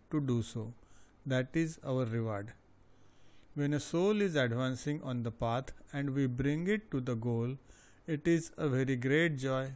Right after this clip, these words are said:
for us all. We will not go any further today. We do not want to make you tired.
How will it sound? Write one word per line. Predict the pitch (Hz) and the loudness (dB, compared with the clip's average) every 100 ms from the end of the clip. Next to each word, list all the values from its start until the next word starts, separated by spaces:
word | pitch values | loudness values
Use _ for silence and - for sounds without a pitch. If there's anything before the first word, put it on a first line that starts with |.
| - | -6
for | 135 127 123 | -2 -2 -2
us | 120 - | -4 -4
all. | 131 110 107 110 - - - - - - - - - - | -4 -2 -4 -10 -20 -20 -20 -20 -20 -20 -20 -20 -20 -4
We | 139 139 | 2 4
will | 131 131 139 | 4 2 4
not | 180 196 151 | 4 2 2
go | 151 156 151 | 2 2 2
any | 143 147 | 0 0
further | - 127 117 123 113 | 0 0 0 0 -2
today. | 123 110 113 - - - - - - - - - - - | -2 -4 -4 -10 -18 -20 -20 -20 -20 -20 -20 -20 -14 0
We | 139 | 0
do | 127 135 | 2 2
not | 156 185 196 | 2 2 0
want | 156 135 139 147 143 | -2 0 2 0 0
to | |
make | 139 139 151 - | 0 2 0 0
you | 139 135 | -2 0
tired. | 127 117 113 107 | 0 0 0 -4